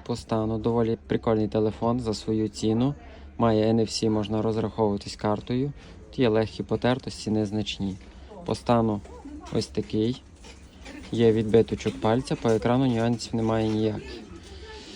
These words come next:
Е, зараз, е, покажу інформацію про телефон.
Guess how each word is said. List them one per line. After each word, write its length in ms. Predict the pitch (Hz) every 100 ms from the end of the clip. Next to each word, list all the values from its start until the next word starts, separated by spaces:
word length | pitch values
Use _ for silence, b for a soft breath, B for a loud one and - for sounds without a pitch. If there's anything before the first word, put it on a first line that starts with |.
| B - -
Е, 280 | 110 110 110
зараз, 420 | 110 117 110 -
е, 140 | 117 110 -
покажу 440 | 113 117 113 113
інформацію 720 | 117 107 120 117 110 - 117 104
про 200 | 120 113
телефон. 720 | 107 110 113 - 104 107 120